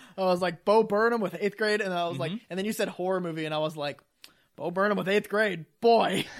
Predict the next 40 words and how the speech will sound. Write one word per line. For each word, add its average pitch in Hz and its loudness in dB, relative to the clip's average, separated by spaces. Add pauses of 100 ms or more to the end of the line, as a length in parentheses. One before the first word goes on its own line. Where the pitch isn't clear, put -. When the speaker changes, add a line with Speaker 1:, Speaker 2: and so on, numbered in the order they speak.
(120)
Speaker 2:
<laughs> 175 -2
Speaker 1:
Eighth 202 0
Grade 185 0
was 175 -8
terrible." 170 -2
<laughs> - -2 (960)
Then 185 -6
you 170 -4
went 160 -6
blaxploitation, 156 -6
and 143 -12
I 135 -10
was 135 -10
like, 147 -10
"Ah, 226 4
that 220 2
takes 240 0
out 185 2
both 180 -4
Quiet 190 -4
Place 202 -2
and 180 -4
Eighth 156 -8
Grade." 165 -4 (120)
Speaker 2:
Yep. 131 -4 (720)
Speaker 1:
But 156 -4
Speaker 2:
Uh, 120 -6 (400)
yeah, 143 -10
so 123 -12 (540)
Get 139 -6
Out, 123 -6
why 131 -6
does 190 -8
it 247 -6
work 135 -10
so 120 -10
well? 120 -12 (1040)
Speaker 1:
I 262 -2
think 349 -10
it's, - -8